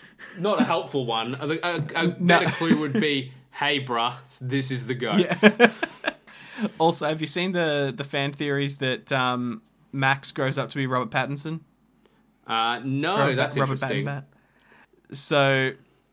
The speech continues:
Speaker 2: yeah, like, 'cause there's two things that Robert Pat-, Robert Pattinbat had to do for this film. Um, like, one was dye his hair, and the other one was,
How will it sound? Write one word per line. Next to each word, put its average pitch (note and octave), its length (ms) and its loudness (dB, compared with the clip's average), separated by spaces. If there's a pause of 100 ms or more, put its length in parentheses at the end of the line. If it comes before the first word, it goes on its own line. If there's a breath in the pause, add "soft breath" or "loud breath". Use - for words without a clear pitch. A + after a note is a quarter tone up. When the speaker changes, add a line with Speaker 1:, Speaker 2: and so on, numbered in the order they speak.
(120)
Speaker 2:
yeah, D3+ 600 6
like, C#3+ 320 0 (180)
'cause C#3+ 300 -2
there's D3 340 -2
two G#3 300 2
things G#3+ 380 0
that E3 260 -2 (420)
Robert C#3+ 260 -4
Pat-, D#3 340 -2
Robert D3 340 2
Pattinbat C#3+ 420 2
had C#3 200 -2
to C#3 60 -8
do C3 140 0
for C3+ 80 -10
this B2 180 -6
film. C3 420 0 (380 loud breath)
Um, C#3+ 260 -4
like, C#3+ 220 2
one E3 200 4
was F3+ 160 2
dye D#3 260 2
his C#3 160 0
hair, B2 520 -4 (460 soft breath)
and C#3 140 0
the C3+ 100 2
other C3+ 200 4
one C#3 240 2
was, C3 560 -2